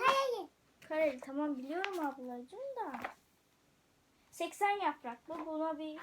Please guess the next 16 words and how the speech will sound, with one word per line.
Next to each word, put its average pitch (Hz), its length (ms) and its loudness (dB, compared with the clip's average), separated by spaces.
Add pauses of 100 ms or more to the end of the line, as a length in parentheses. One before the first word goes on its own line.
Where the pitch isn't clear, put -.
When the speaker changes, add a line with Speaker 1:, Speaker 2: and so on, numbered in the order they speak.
Speaker 2:
bakalım. 285 360 -8 (1160)
Bu 311 240 0
neymiş? 294 1040 -4
Bu 277 80 -12
da 285 100 -4
seksen 269 420 -6
yaprak. 247 580 -6
Bu 294 60 0
da 285 140 4
kareli. 208 560 -4 (1600)
Bu 277 60 -16
da 294 160 2 (200)
çizgili 262 640 -8
ve 277 240 -2 (480)
kaç 294 220 -6
yaprak? 285 420 -4